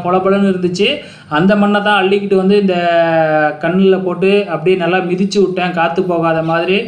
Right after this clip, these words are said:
நல்லா முடி-, மிதிச்சு விட சொன்னாங்க. So, அதே மா-, மாதிரி நல்லா மிதிச்சு விட்டுட்டு, அதுக்கப்புறம் தண்ணி வந்து ஃபர்ஸ்ட் டைம் வந்து நல்லாவே விடணுங்க. நிக்கிற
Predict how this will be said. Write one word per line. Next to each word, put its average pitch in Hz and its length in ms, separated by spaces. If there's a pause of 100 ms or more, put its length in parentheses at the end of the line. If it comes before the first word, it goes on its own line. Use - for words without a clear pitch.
(320)
நல்லா 170 220
முடி-, 185 320 (100)
மிதிச்சு 202 340
விட 185 120
சொன்னாங்க. 170 480
So, 247 220
அதே 175 220
மா-, 165 180 (140)
மாதிரி 196 320 (380)
நல்லா 208 280 (360)
மிதிச்சு 190 420
விட்டுட்டு, 190 420
அதுக்கப்புறம் 185 580 (540)
தண்ணி 220 380
வந்து 196 340
ஃபர்ஸ்ட் 175 300
டைம் 196 220
வந்து 185 220
நல்லாவே 180 460
விடணுங்க. 170 400 (220)
நிக்கிற 190 320